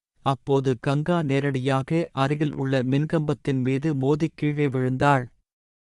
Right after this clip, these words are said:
மின்கம்பத்தில் மோதியதால் அவளுடைய தலையில் வெடிப்பு ஏற்பட்டு உடனடியாக அவளின் உயிர் போயிருந்தது. அதே நேரம் பைக்கில் இருந்து கீழே விழுந்த ரவி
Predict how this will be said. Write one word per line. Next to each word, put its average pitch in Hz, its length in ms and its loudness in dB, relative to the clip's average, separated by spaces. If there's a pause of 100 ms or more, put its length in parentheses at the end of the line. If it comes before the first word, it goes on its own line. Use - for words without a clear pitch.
(580)
மின்கம்பத்தில் 165 920 2
மோதியதால் 151 720 2 (160)
அவளுடைய 139 520 0
தலையில் 147 440 0
வெடிப்பு 151 480 0
ஏற்பட்டு 143 720 -2
உடனடியாக 139 920 0
அவளின் 135 440 0
உயிர் 156 320 0 (100)
போயிருந்தது. 131 720 2 (480)
அதே 139 260 2
நேரம் 147 340 2
பைக்கில் 139 400 -4
இருந்து 139 440 0
கீழே 156 340 0
விழுந்த 135 460 0
ரவி 131 360 0